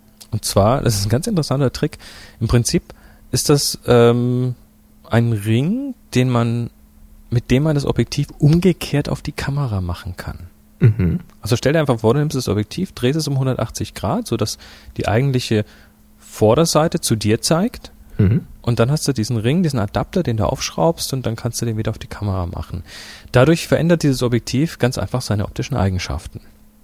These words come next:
Speaker 1: Und damit bekommst du die Möglichkeit, näher ranzugehen. Das funktioniert. Das ist zwar optisch oft nicht ganz so gut, aber bei den heutigen Auflösungen reicht's ja oft auch aus, einen kleinen Teil des Bildes rauszu-, rauszuschneiden. Das heißt, wenn Ränder unscharf sind oder sowas, dann ist das gar nicht so schlimm.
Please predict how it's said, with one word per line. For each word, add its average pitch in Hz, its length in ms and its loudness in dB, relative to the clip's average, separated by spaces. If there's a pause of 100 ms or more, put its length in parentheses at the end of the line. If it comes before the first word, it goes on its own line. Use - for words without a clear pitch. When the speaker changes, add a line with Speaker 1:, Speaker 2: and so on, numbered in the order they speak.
(1040)
Speaker 1:
Und 104 360 -2
damit 90 240 -2
bekommst - 480 -6
du 143 160 -2 (720)
die 107 80 -2
Möglichkeit, 110 560 -2
näher 101 320 2
ranzugehen. 101 640 -2
Das 131 100 -8
funktioniert. 135 480 0 (200)
Das 135 120 4
ist - 60 -4
zwar 135 140 4
optisch 202 340 2
oft 175 180 -2
nicht 180 160 0
ganz 170 200 2
so 170 120 2
gut, 180 340 0
aber 131 340 4
bei 120 160 4
den 120 160 0
heutigen 156 300 2
Auflösungen 101 600 0
reicht's 104 240 0
ja 139 60 0
oft 123 180 -6
auch 135 160 -6
aus, 117 280 -2
einen 120 80 -8
kleinen 104 360 -2
Teil 101 220 0
des 107 140 -4
Bildes 110 340 0
rauszu-, 104 400 -2 (640)
rauszuschneiden. 107 800 0
Das 104 160 -2
heißt, 104 240 -2
wenn 104 80 -2
Ränder 107 360 2
unscharf 104 460 0
sind 104 240 -4
oder 101 140 0
sowas, 104 360 -2
dann 98 220 -4
ist 107 200 -8
das 101 100 -10
gar 87 160 -6
nicht 95 120 -6
so - 120 -12
schlimm. 113 420 -2